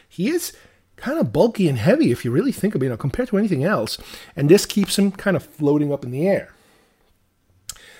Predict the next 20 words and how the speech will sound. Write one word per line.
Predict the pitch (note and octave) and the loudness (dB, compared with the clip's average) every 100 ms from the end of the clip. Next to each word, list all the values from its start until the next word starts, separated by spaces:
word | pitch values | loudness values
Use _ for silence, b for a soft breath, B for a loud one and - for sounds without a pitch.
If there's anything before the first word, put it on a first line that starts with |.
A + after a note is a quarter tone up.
| B | B
The | B2 | -2
legs | A#2+ D3+ E3 D#3 - | 4 4 4 0 -2
are | D#3+ C3+ | -2 -2
somewhat | - E3+ D#3+ | 0 0 0
articulated. | C#3+ - E3+ D#3+ C#3+ F3 B3 | -4 -2 0 0 0 -2 -4
They | C#3+ | -6
can | - B2 | -6 -12
kind | - C3 | -8 -8
of | A#2 | -6
go | A#2 | -6
up | C3+ - | -4 -4
and | C#3+ | -4
down | C3+ C3+ | -2 -2
a | |
little | B2 A2+ | -4 -6
bit, | A2 E3+ - - - - | -6 -8 -10 -20 -20 -20
just | - | -12
a | G3+ | -6
little | C#3 B2+ | -4 -2
bit. | F3 | -4